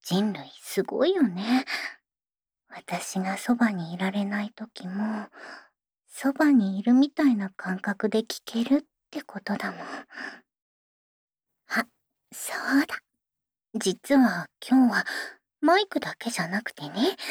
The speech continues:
お兄ちゃんには今まで内緒にしてた私の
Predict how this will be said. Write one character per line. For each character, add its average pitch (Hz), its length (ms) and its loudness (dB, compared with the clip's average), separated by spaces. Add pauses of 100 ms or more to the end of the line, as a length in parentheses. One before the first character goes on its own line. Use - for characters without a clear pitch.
(1080)
お 254 120 4
兄 262 280 6
ち - 120 -4
ゃ 294 80 8
ん 226 80 4
に 196 100 -4
は 175 260 -12
今 185 240 2
ま 269 160 8
で 226 160 2
内 190 280 -2
緒 262 160 4
に 254 200 8
し - 80 -4
て 285 140 -6
た - 200 0 (680)
私 269 500 4
の 285 280 8